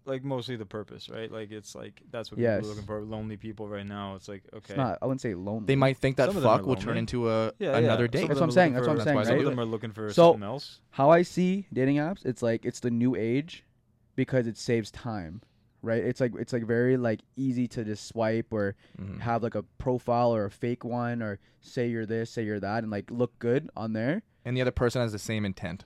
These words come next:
Speaker 3: too. You know what I mean? They're looking for somebody. You know, you're
Speaker 2: Yeah.
Speaker 3: not just going up to a random person that you know if they're fucking single or
Speaker 2: And
Speaker 3: not
Speaker 2: it's so
Speaker 3: single.
Speaker 2: ex-, it's so accessible now.
Speaker 3: Yeah.
Speaker 1: Yeah, like, I would, I would, I've never been on a dating app.
Speaker 3: Well, you're also, I feel like, when did dating apps come out?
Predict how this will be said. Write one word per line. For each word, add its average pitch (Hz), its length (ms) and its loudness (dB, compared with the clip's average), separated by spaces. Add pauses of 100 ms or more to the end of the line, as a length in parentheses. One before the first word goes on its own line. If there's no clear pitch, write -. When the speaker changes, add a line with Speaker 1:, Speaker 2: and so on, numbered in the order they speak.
(120)
Speaker 3:
too. 85 280 -12
You - 80 -12
know 98 80 -4
what 101 60 -4
I - 20 -4
mean? 104 140 -2
They're 107 100 -2
looking 107 320 -2
for 104 220 -2
somebody. 95 460 -6
You 92 120 -4
know, 110 60 2
you're 127 100 6
Speaker 2:
Yeah. 113 60 6
Speaker 3:
not 107 100 0
just 107 100 -6
going 113 200 -2
up 104 80 -4
to 120 80 -2
a 110 40 2
random 107 280 0
person 117 300 -2
that 101 100 -4
you 98 100 -4
know 98 160 -2
if 95 80 -10
they're 98 160 -6
fucking 95 460 -8
single 98 300 -6
or - 20 0
Speaker 2:
And 131 80 4
Speaker 3:
not 135 60 4
Speaker 2:
it's - 80 -10
so 156 120 6
Speaker 3:
single. 160 140 8
Speaker 2:
ex-, - 80 -14
it's - 180 -4
so 143 140 0
accessible 120 640 -2
now. 95 320 -8 (120)
Speaker 3:
Yeah. - 160 -12
Speaker 1:
Yeah, 120 260 -4
like, 107 160 -6
I 113 100 0
would, 131 200 -4
I 113 120 -4
would, 113 240 -6
I've 117 160 -4
never 110 260 -2
been 98 140 -6
on 92 160 -6
a 90 80 -12
dating 92 300 -12
app. 85 160 -18 (120)
Speaker 3:
Well, 139 80 0
you're 147 100 4
also, 175 280 4
I 135 80 8
feel 156 160 0
like, 160 160 2
when 131 140 2
did 151 160 -2
dating 131 220 2
apps 120 240 0
come 107 200 2
out? 95 180 0